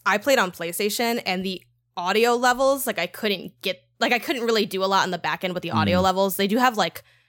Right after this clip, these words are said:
Speaker 1: master volume down in, like, radio volume, but I'm like, "Is it master all of that?" You know, like, I couldn't, I wanted to make it where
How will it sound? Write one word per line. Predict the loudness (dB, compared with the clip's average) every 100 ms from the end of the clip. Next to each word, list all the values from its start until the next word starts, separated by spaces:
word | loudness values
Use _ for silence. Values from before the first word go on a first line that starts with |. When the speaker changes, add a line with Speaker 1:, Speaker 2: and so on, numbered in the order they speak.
| _ _ _ _ _ 0
Speaker 1:
master | 2 2 2
volume | 2 4 4
down | 2 2 2 0 -2 -4
in, | -4
like, | -4 -6
radio | -6 -2 0
volume, | 2 4 2 0 -2
but | -2
I'm | -4
like, | -4 -8 -14
"Is | -16
it | -12
master | -10 -10 -12 -12 -14 -16 _ -6
all | -4 -4
of | -4
that?" | 0
You | 4
know, | 4 2 -2
like, | 2 2
I | 2
couldn't, | 0 -2 0
I | 2
wanted | 4 4
to | 2
make | 2 2
it | 2
where | 2 4 2